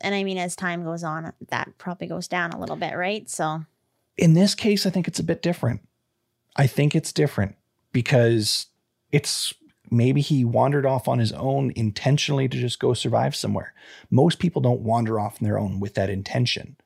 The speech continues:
Speaker 2: Most
Speaker 1: That's
Speaker 2: people
Speaker 1: true.
Speaker 2: go missing on accident. He might have went missing on purpose.
Speaker 1: Mm-hmm.
Speaker 2: Which
Speaker 1: Yeah, which I just feel like then he would have brought all his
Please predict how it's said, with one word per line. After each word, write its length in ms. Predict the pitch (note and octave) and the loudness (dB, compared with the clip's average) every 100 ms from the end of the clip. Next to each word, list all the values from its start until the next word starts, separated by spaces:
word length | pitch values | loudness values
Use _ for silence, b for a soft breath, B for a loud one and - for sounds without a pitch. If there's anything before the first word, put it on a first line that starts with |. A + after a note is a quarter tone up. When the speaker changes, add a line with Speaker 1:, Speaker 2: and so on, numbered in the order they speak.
| _ _ - | _ _ 4
Speaker 2:
Most 180 | A#2+ | 4
Speaker 1:
That's 80 | C3+ | 6
Speaker 2:
people 280 | D#3 D3 C3+ | 2 4 2
Speaker 1:
true. 240 | E3+ E3 E3 | 2 -2 0
Speaker 2:
go 140 | A2+ | 2
missing 600 | A2 A#2+ - A2 G2+ A2 - _ - _ _ _ - | 2 2 -2 -2 -2 -4 -8 _ -20 _ _ _ -4
on 340 | F#2+ G2+ - - | 0 0 -2 -2
accident. 600 | B2+ C3 - - - - _ _ _ | -2 -2 -4 -6 -8 -20 _ _ _
He 160 | - | 2
might 220 | C3+ C#3 | 4 4
have 80 | C3+ | 4
went 160 | B2+ G#2+ | 0 -2
missing 340 | A2+ - A#2 | -4 -2 -2
on 120 | G2+ | -2
purpose. 520 | F#2+ B2+ - - - - | -2 -4 -4 -10 -12 -6
Speaker 1:
Mm-hmm. 360 | A3+ G3+ F3+ E3+ - _ _ _ _ _ _ _ _ _ _ _ - B B | -4 -2 -4 -8 -12 _ _ _ _ _ _ _ _ _ _ _ -20 B B
Speaker 2:
Which 160 | A2+ A3 | 2 4
Speaker 1:
Yeah, 280 | B3 G#3+ | 4 4
which 160 | G#3+ A3 | 0 -2
I 100 | A#3 | -2
just 260 | A3+ A#3 - | -2 -6 -2
feel 140 | B3+ | -2
like 160 | A#3 A3 | -2 -4
then 160 | G#3+ | -6
he 100 | A3+ | -4
would 100 | A#3 | -6
have 120 | A3+ G#3 | -8 -2
brought 220 | G3 A3 | 0 0
all 140 | A3+ | -2
his 180 | G#3+ F#3+ | -4 -8